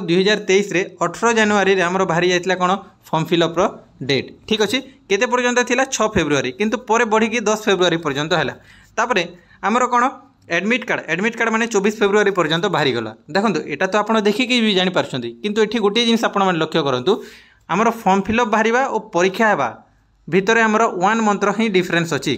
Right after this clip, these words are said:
କେତେ? ଏକ ମାସର ଡିଫରେନ୍ସ ଅଛି। ଏତିକି ଆପଣମାନେ ବୁଝିପାରିଲେ? ହଁ ନା ନାହିଁ? ଦେଖନ୍ତୁ, ଦୁଇ ହଜାର ତେଇଶରେ କିଛି ଆମର ଇଲେକ୍ସନ୍ ନଥିଲା, ଠିକ୍ ଅଛି, ଇଲେକ୍ସନ୍ ନଥିଲା ଏବଂ ଜାନୁଆରୀରେ ଆମର ପରୀକ୍ଷା ଷ୍ଟାର୍ଟ ହେଲା ଏବଂ ଆପଣଙ୍କର ଏପ୍ରିଲ ପର୍ଯ୍ୟନ୍ତ ଆଡ଼ମିସନ୍ ସରିଗଲା।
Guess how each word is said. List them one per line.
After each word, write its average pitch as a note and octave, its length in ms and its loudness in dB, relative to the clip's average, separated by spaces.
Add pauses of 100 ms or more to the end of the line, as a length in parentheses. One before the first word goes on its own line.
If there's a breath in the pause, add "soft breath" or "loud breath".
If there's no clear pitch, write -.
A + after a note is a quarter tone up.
କେତେ? G3+ 200 0 (360 loud breath)
ଏକ E3+ 180 -4 (120)
ମାସର G#3+ 220 2 (100)
ଡିଫରେନ୍ସ F3+ 360 -2
ଅଛି। C3+ 180 -4 (140)
ଏତିକି G3 220 -2
ଆପଣମାନେ A#3 340 2
ବୁଝିପାରିଲେ? G#3 460 2 (420)
ହଁ G#3+ 80 2
ନା A#3 100 2
ନାହିଁ? C#3+ 120 -2 (360 loud breath)
ଦେଖନ୍ତୁ, F3+ 260 0 (100)
ଦୁଇ C#3+ 140 -2
ହଜାର F#3+ 200 0 (160)
ତେଇଶରେ E3 380 0 (220)
କିଛି E3+ 200 -2
ଆମର F#3+ 200 2 (360 loud breath)
ଇଲେକ୍ସନ୍ G#3+ 400 0
ନଥିଲା, G3 320 0 (320)
ଠିକ୍ A3+ 160 -2
ଅଛି, G#3+ 120 -2 (100)
ଇଲେକ୍ସନ୍ G#3 340 0
ନଥିଲା F#3+ 320 0 (100)
ଏବଂ G#3+ 120 2 (120)
ଜାନୁଆରୀରେ F#3+ 480 0 (320 loud breath)
ଆମର F#3 180 0 (120)
ପରୀକ୍ଷା E3 300 0
ଷ୍ଟାର୍ଟ G#3 320 0
ହେଲା A#3 160 2 (420 loud breath)
ଏବଂ F#3 160 0 (120)
ଆପଣଙ୍କର G3+ 340 -2 (160)
ଏପ୍ରିଲ G3+ 340 0
ପର୍ଯ୍ୟନ୍ତ F3+ 280 0 (140)
ଆଡ଼ମିସନ୍ E3 480 0 (340)
ସରିଗଲା। C#3 440 0